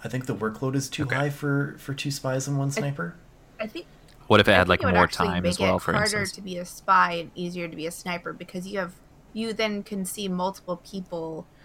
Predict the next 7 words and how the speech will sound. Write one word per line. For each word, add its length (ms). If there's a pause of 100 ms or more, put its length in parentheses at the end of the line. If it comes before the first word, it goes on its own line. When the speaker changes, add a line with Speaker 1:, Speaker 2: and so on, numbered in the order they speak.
(120)
Speaker 3:
who 60
are 100
acting 840 (420)
weird, 400 (380)
you 80
know? 400 (340)
So, 260